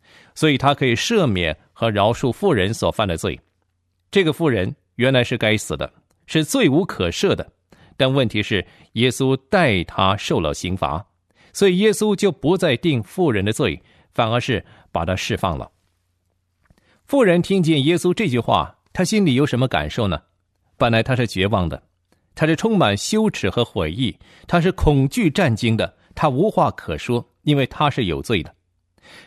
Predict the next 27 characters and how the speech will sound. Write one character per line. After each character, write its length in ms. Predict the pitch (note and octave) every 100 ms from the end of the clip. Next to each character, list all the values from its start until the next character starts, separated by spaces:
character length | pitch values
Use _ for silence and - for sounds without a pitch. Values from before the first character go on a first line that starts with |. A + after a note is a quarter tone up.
| -
但 120 | G#3+
是 100 | F#3
听 240 | - B3
到 180 | G#3 D3+
耶 200 | E3 G#3+
稣 180 | - G#3
这 160 | C4
句 120 | F3 C3+
话， 360 | - C3+ E2 - _ _ _ _
她 160 | - F3+
内 220 | A3 G3+
心 160 | B2+ D#3
的 80 |
希 280 | A2+ - F#3+
望 280 | E3+ A#2+ C2+ _ _ -
又 140 | B2
油 380 | F#2+ F#2+ C3 F3
然 180 | A2 E2+
而 140 | D#2
生， 260 | F2+ F#2+ F2 _ _
她 160 | - F#3
又 120 | F3
充 240 | C3+ A3 G#3
满 160 | G#2
了 80 | E2
希 220 | D#2+ -
望。 300 | F#2 D2 -